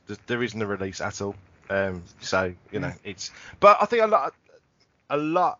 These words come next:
Speaker 1: or probably ninety percent of films will go to V O D. Um,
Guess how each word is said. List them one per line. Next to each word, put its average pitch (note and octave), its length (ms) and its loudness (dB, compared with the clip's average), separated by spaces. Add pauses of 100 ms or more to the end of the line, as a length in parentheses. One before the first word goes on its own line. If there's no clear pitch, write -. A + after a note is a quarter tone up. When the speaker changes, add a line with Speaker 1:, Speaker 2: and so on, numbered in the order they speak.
(220)
Speaker 1:
or - 100 -20
probably D3 300 -8
ninety C#3+ 360 -6
percent C#3 240 -8
of B2 80 -14
films A2+ 280 -6
will A2 120 -10
go G#2+ 140 -4
to - 140 -16
V G#2+ 120 -4
O G2+ 100 -2
D. G2 220 -6 (240)
Um, F#2+ 500 -6